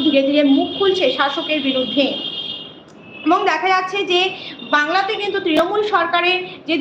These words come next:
দুর্নীতি, আহ, মানুষকে, মানুষকে মানুষ বলে কিন্তু মনে করছেন না, সেই একই রকম চিত্র কিন্তু উত্তর পূর্বের রাজ্যে ত্রিপুরাতেও কিন্তু আমরা দেখতে পাচ্ছি। এবং দেখা যাচ্ছে উত্তর পূর্বের রাজ্যে ত্রিপুরা, সেখানে কিন্তু আইনের শাসন নেই,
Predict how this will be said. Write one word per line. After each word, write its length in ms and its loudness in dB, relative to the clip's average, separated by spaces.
দুর্নীতি, 520 2
আহ, 480 -4
মানুষকে, 400 0
মানুষকে 360 0
মানুষ 220 0
বলে 140 2
কিন্তু 240 2
মনে 200 4
করছেন 360 0
না, 60 2
সেই 140 2
একই 240 -4
রকম 180 0
চিত্র 260 -2
কিন্তু 260 0
উত্তর 260 -8
পূর্বের 260 0
রাজ্যে 340 0
ত্রিপুরাতেও 640 0
কিন্তু 180 0
আমরা 180 0
দেখতে 300 2
পাচ্ছি। 280 -2
এবং 180 2
দেখা 260 0
যাচ্ছে 180 -2
উত্তর 260 -2
পূর্বের 340 0
রাজ্যে 300 -2
ত্রিপুরা, 300 0
সেখানে 340 -2
কিন্তু 180 -2
আইনের 360 0
শাসন 340 -2
নেই, 180 2